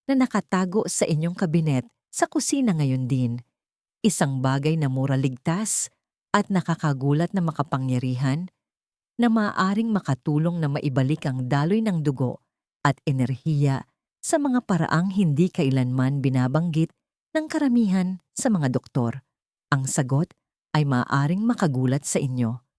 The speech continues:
Pag-usapan natin ang baking soda, ngunit hindi lang basta paggamit. Isang partikular na paraan na siyang gumagawa ng lahat ng pagkakaiba.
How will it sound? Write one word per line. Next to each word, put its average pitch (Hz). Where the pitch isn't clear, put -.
Pag-usapan 294
natin 240
ang 135
baking 185
soda, 120
ngunit 160
hindi 143
lang 143
basta -
paggamit. 123
Isang 175
partikular 143
na 131
paraan 127
na 262
siyang 277
gumagawa 156
ng 135
lahat 127
ng 127
pagkakaiba. 123